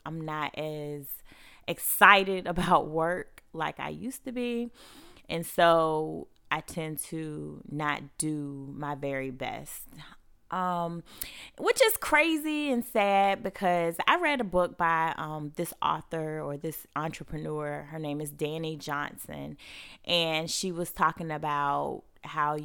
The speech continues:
no matter what, no matter how unhappy or no matter how, um, your job is going, you should give it one hundred percent. You should honor your job because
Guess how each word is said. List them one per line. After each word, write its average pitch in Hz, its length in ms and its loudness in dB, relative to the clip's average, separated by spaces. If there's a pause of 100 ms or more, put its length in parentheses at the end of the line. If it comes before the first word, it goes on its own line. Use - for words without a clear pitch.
(140)
no 175 180 2
matter 196 380 8
what, 170 480 4
no 170 140 -2
matter 160 300 0
how 160 340 2
unhappy 156 640 -2
or 156 100 -4
no 151 140 -4
matter 160 320 2
how, 151 680 2 (800)
um, 147 760 0 (1200)
your 175 160 2
job 160 360 8
is 151 160 -4
going, 151 360 0
you 156 120 -4
should 151 240 -8
give 151 180 -2
it 143 140 -4
one 151 160 -6
hundred 147 320 -8
percent. 143 400 -6
You 165 100 -6
should 160 260 -6
honor 180 360 6
your 160 240 0
job 135 420 -2
because 139 720 -6